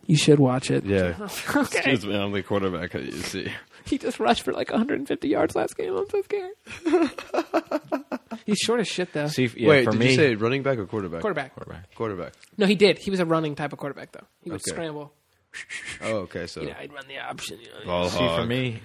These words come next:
Speaker 3: see, for me, he would come into C V S and buy, like, shitty beer. I'm like,
Speaker 1: Oh, no wonder we didn't fucking go to
Speaker 3: <laughs> Yeah.
Speaker 1: a
Speaker 2: Yeah.
Speaker 1: bowl game.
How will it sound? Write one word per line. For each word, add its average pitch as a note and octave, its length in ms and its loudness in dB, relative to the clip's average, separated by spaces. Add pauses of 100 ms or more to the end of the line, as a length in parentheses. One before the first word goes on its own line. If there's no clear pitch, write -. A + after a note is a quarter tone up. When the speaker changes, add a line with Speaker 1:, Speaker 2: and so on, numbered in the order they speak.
(160)
Speaker 3:
see, - 160 -6
for A#2 120 -4
me, B2+ 180 0
he A#2+ 140 -2
would B2 120 -2
come A#2 160 -4
into G2 160 -4
C F#2+ 200 -6
V E2+ 120 -2
S E2+ 200 -6
and E2 80 -10
buy, D#2 120 -8
like, D2+ 220 -12 (140)
shitty D#2+ 360 -6
beer. D2+ 360 -8 (680)
I'm D2 160 -14
like, C#2+ 280 -16 (160)
Speaker 1:
Oh, F#3+ 80 -12
no E3+ 120 -6
wonder F#3 220 -2
we C#3+ 100 -4
didn't C3+ 240 -6
fucking D#3 540 -2
go C3+ 80 -6
to C#3+ 380 0
Speaker 3:
<laughs> A2 80 0
Yeah. A2+ 180 -2
Speaker 1:
a D3+ 60 -2
Speaker 2:
Yeah. - 100 0
Speaker 1:
bowl D3 200 2
game. D3 440 -6